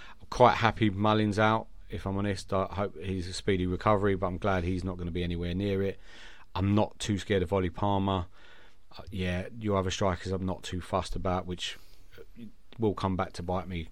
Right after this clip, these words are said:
come Saturday afternoon when they <laughs> score a couple of goals. But yeah, I,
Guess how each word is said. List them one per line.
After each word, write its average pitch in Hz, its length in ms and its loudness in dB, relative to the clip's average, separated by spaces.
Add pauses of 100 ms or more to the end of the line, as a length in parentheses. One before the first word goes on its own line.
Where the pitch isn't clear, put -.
come 90 260 -4
Saturday 92 340 -4
afternoon 87 460 -2
when 87 160 2
they 113 180 2
<laughs> - 20 -4
score 98 240 0
a 82 40 -4
couple 92 220 -2
of 82 60 -6
goals. 95 280 0
But 95 220 -4 (500)
yeah, 98 260 6
I, 104 180 2